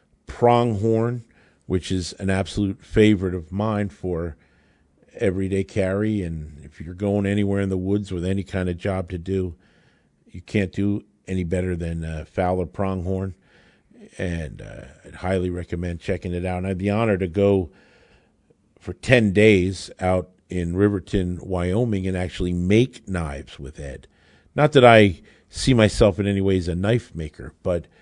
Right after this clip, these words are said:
it really was an eye-opening experience to understand what goes into the making of knives and it just gave me such a deeper, better appreciation and understanding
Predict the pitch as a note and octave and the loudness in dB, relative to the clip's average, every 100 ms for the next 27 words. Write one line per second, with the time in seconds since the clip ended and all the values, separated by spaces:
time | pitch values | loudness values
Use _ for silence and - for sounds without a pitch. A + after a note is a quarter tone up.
0 | _ _ _ _ - G#2 - A#2 C3+ D#3 | _ _ _ _ -6 -6 -4 -2 4 6
1 | A#2+ G#2 G2+ F#2+ E2 G#2+ A#2+ A2 G#2+ G#2+ | 6 4 2 0 -4 0 4 4 4 0
2 | G2+ F2+ E2+ - G2+ G2 F2 C2+ C#2 - | 0 -2 -6 -6 -2 -2 -2 -8 -12 -20
3 | - - - - A2+ G#2 - - B2 A#2 | -16 -12 -10 -4 -2 -2 -6 -4 -2 -2
4 | D2 B1 _ _ _ _ _ - F#2 C3 | -2 -8 _ _ _ _ _ -4 2 2
5 | D#3+ A2 G2 E2+ G#2 G#2 - F#2 E2 E2 | 4 2 2 2 -2 -2 -4 -4 -4 -4
6 | F2+ G#2 G2+ F#2+ F2+ E2 F2+ E2 D2 - | 0 0 -2 -6 -6 -4 -4 -4 -8 -12
7 | - - _ _ _ - F#2+ F#2+ G#2 - | -18 -20 _ _ _ -6 -4 -2 -4 0
8 | A2+ A2 G#2 F#2+ - - B2 - - - | 2 2 0 -2 -2 0 0 0 -10 -8
9 | F#2+ F#2 D#2+ - A2 A2 B2+ A2 F2 C#2+ | -4 -4 -6 -6 -6 2 2 2 -2 -14
10 | - G#2 A2 G#2 - - - G#2 - G2+ | -4 2 2 2 -2 -8 -4 -4 -2 0
11 | G2 - F#2+ F2 F2 F2+ F2+ E2 - G2 | 0 0 -6 -4 -4 -4 -6 -8 -8 -2
12 | G#2 G2 D#2 C#2+ | -2 -2 -6 -10